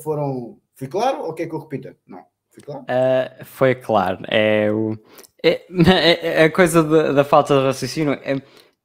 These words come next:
Speaker 2: Quando eu falo com outras pessoas, essas pessoas eu consigo manter um debate porque elas percebem esta maneira de estruturar as coisas e por isso conseguem,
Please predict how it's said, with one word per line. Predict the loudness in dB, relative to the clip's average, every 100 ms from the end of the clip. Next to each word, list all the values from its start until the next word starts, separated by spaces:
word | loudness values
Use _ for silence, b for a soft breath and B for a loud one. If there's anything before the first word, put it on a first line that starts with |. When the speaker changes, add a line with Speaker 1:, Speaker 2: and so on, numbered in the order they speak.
| _ _ -20 _
Speaker 2:
Quando | 2 4 4
eu | 2
falo | 2 4 6 4
com | -2 -4
outras | -4 -8 -12
pessoas, | -16 -12 -6 -4 -4 -8 -16 _ _ _ _ _ _ _
essas | -6 -4 -4 -6 -14
pessoas | -16 -10 -6 -6 -8
eu | -6 -6
consigo | -6 -10 -8 -8 -6
manter | -6 -6 -8
um | -6 -8
debate | -6 -2 0 -2 -10 -18 b b _
porque | -4
elas | -2 -2 -6 -12 -20 -20 _
percebem | -12 -4 -4 -4 -8 -8
esta | -10 -10 -10 -8 -8
maneira | -8 -6 -8 -10
de | -12
estruturar | -18 -18 -12 -8 -8
as | -8 -14
coisas | -12 -12 -12 -16
e | -16
por | -14 -12
isso | -12 -14 -18 b b b
conseguem, | -10 -8 -4 -4 -4 -8 -8